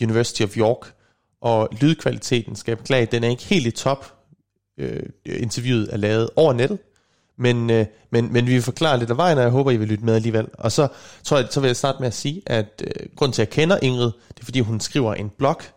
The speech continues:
der hedder Developing Economics, og den er super spændende,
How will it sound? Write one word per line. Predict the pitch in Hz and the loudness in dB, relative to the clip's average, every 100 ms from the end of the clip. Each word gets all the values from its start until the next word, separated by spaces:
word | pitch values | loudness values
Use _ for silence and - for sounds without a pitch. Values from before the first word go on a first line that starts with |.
| _ | _
der | 113 | -2
hedder | 104 104 101 92 - | 0 -2 -2 -6 -6
Developing | 110 120 139 143 - 113 101 _ | 0 2 2 -2 -6 -10 -12 _
Economics, | 117 - 107 107 131 - - - _ _ - _ | -6 -2 0 0 -2 -6 -14 -14 _ _ -20 _
og | 113 - | -2 2
den | 127 - | 0 -2
er | 110 104 107 _ | -4 -4 -6 _
super | - 196 - | -2 -2 -2
spændende, | - 170 254 | -2 -2 -2